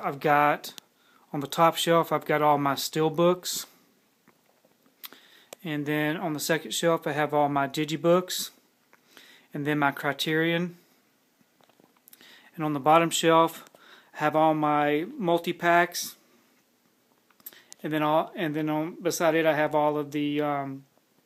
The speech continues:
Universal one hundredth collection. So that's what's over here on this side. And then over here, I've got all my Disney items. So I've got some Disney posters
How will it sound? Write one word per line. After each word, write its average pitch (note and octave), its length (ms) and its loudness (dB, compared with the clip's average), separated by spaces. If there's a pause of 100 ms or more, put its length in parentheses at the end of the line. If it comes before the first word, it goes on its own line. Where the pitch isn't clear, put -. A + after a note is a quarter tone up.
(540)
Universal D#3 420 -2
one D3 140 -4
hundredth D#3 360 -4
collection. F3 600 -4 (1800)
So E3 160 -6
that's D#3 220 -2
what's E3+ 180 -2
over D3+ 160 0
here D#3 120 -2
on D3 120 -2
this E3+ 180 2
side. C#3+ 460 0 (840)
And - 640 -16
then E3+ 120 2
over E3 160 4
here, F3 560 4 (360)
I've C#3+ 80 -8
got D#3+ 120 4
all D3+ 80 2
my D3 140 2
Disney D#3+ 400 2
items. D3 400 0
So D3 100 2
I've C#3 120 -2
got D3+ 380 2 (840)
some - 240 -10
Disney D3+ 300 -2
posters D#3+ 720 -4